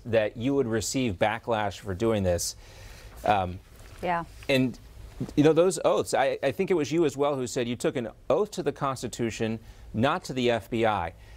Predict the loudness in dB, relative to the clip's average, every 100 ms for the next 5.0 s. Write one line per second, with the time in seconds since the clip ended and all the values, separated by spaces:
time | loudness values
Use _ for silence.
0 | -6 2 2 2 0 2 2 0 0 -2
1 | 0 0 0 -2 -2 -4 0 2 2 0
2 | 0 0 0 0 2 2 0 -14 0 0
3 | 2 -2 -2 0 0 0 -2 0 2 2
4 | 0 -2 -2 -2 -4 0 4 4 4